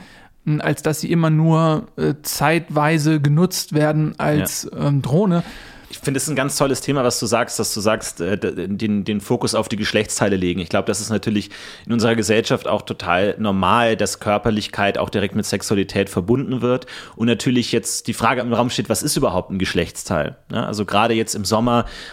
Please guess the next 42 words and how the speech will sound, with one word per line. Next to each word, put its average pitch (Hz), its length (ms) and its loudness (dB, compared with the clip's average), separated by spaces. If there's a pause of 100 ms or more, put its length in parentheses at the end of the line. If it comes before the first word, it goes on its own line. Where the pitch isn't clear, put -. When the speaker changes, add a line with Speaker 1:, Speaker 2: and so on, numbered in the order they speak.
Speaker 2:
an 113 160 0
den 110 100 2
Stränden, 120 720 0
da 104 160 2
gibt's 101 220 -4
ja 123 80 0
immer 110 120 0
wieder 110 120 -2
Diskussionen, 110 800 0
ja, 95 260 2
Frauen 110 400 2
oben 110 260 2
ohne, 110 460 4
ist 101 200 -2
das 98 120 -4
automatisch 101 500 -2
sexualisiert? 107 840 -2
Wie 110 100 -4
wird 104 160 -6
es - 140 -8
wahrgenommen? 101 500 0
Wa-, 98 280 0
warum 107 260 0
ist - 120 -8
es 113 80 -8
verboten? 104 580 -2 (340)
Was 101 160 0
ist - 100 -2
da 117 60 4
der 107 120 2
Unterschied? 113 640 0 (320)
Ähm, 104 300 -2
w-, 110 380 -2
nur 127 180 4
weil 120 140 2
es 113 100 -2
vielleicht 104 300 -2
von 113 100 -6
manchen 110 300 -4
sexuell 107 340 -2
aufgefasst - 640 -2
wird, 104 260 2